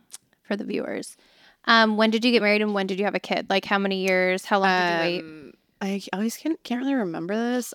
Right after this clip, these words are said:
Speaker 2: We, I got married in twenty twelve. Is that when we got married?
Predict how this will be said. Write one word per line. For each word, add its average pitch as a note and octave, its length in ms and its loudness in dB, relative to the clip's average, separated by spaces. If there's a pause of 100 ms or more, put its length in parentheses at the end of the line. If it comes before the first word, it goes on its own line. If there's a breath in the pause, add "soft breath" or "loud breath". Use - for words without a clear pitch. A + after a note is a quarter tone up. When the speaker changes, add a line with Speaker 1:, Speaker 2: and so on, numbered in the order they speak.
Speaker 2:
We, G3+ 240 4 (180)
I G#3 80 6
got G#3 220 6
married G3 320 4
in G#3+ 160 2
twenty F#3 720 0 (1040)
twelve. F#3 480 4 (1000)
Is - 60 -8
that A3+ 100 4
when B3+ 80 4
we D#4+ 40 6
got E4 60 4
married? F#3+ 280 2